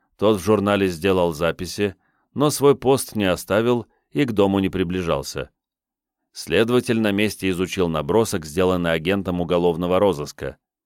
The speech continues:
Расположение трупов примерно соответствовало тому, что они собрались в одном помещении. Из-за воздействия высокой температуры сразу определить, кто же именно оказался в сгоревшем доме,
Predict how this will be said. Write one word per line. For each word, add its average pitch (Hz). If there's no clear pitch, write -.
Расположение 107
трупов 123
примерно 101
соответствовало 87
тому, 98
что -
они 117
собрались 98
в 95
одном 90
помещении. 78
Из-за 87
воздействия 131
высокой 120
температуры 104
сразу 113
определить, 107
кто 107
же 104
именно 95
оказался 90
в 76
сгоревшем 87
доме, 101